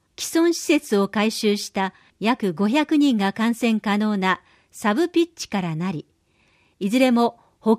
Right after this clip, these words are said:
ケー用の国際基準を満たした短い毛足の青い人工芝と、競技用の散水設備を備えています。大会時には一万五千人を収容する仮設席含む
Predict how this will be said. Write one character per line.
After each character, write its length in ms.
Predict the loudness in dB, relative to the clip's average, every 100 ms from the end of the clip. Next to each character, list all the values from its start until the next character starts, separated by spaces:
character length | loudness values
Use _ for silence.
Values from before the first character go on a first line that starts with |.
| 0
ケ 200 | 2 2
ー 60 |
用 200 | 4 2
の 180 | 2 2
国 240 | 0 -2 -2
際 280 | 0 0
基 160 | 2 2
準 240 | 2 2
を 80 | 2
満 120 | 0
た 160 | 0 -4
し 120 | -4
た 240 | -4 -4 -6 _ _
短 460 | -4 0 0 0 0
い 100 | 0
毛 240 | 2 2
足 260 | 2 0 -2
の 240 | -2 -2 _ _
青 280 | -2 0 2
い 160 | 2 0
人 220 | 0 0
工 220 | 0 -2
芝 300 | -2 -8 -10
と、 200 | -10 -14 _ _ _ _ _ _ _ _
競 220 | 2 4
技 140 | 6 4
用 180 | 4 2
の 140 | 0
散 260 | 0 0 0
水 260 | 2 0
設 280 | 2 -2 0
備 180 | 0 0
を 80 | 0
備 320 | -2 -2 -4
え 60 |
て 120 | -4 -6
い 120 | -4
ま 140 | -6
す。 180 | -6 -16 _ _ _ _ _ _ _ _ _ _ _ -4
大 180 | -2 0
会 220 | 2 2
時 100 | 2
に 100 | 2
は 220 | 2 -2 -6 -10
一 280 | -4 2 2
万 260 | 4 2
五 160 | 2 0
千 320 | 2 4 6
人 240 | 6 4
を 80 | 2
収 260 | 2 2 2
容 240 | 4 2
す 180 | -2 -2
る 240 | -2 -2 -6 _ _ _ -6
仮 160 | -6
設 260 | -2 -4 -4
席 340 | -4 -4 -4
含 320 | -8 -8 -6 -4
む 200 | -6